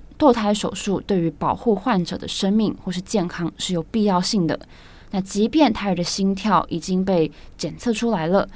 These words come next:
但是主治医师他还是可以对病患进行堕胎手术。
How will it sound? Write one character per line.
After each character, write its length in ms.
但 180
是 160
主 200
治 160
医 120
师 280
他 180
还 200
是 220
可 200
以 80
对 220
病 220
患 260
进 180
行 220
堕 160
胎 200
手 260
术。 300